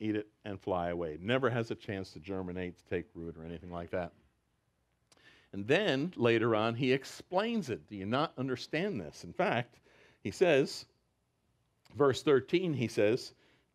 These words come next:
"Do you not understand this parable? How then will you understand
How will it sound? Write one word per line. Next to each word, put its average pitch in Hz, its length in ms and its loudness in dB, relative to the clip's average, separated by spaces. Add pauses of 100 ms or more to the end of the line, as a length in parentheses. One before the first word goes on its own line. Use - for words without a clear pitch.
"Do 165 160 2
you 240 220 0
not 160 360 4
understand 131 640 0
this 127 120 -4
parable? 135 640 0 (100)
How 135 200 2
then 156 280 2
will 123 160 6
you 127 320 2
understand 120 680 -4